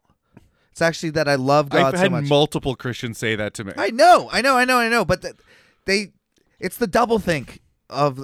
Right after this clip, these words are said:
Speaker 1: it's actually love, but what you're totally right.
Speaker 2: You're scared of not having love, then.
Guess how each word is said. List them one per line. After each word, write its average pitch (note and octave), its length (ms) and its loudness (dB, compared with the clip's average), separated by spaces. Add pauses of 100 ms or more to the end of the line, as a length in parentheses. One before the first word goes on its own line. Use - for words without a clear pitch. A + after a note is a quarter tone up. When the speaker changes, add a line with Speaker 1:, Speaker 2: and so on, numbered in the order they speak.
Speaker 1:
it's D#3+ 140 -8
actually F#3 380 0
love, C3 500 -2
but D3 240 -2 (100)
what C3 280 -10
you're D3+ 180 -2
totally D#3 440 -2
right. C#3 200 -2
Speaker 2:
You're D3+ 80 -2
scared F3 340 -2
of C#3 80 -8
not C#3+ 200 -2
having D#3+ 400 -2
love, E2+ 280 -12
then. - 220 -20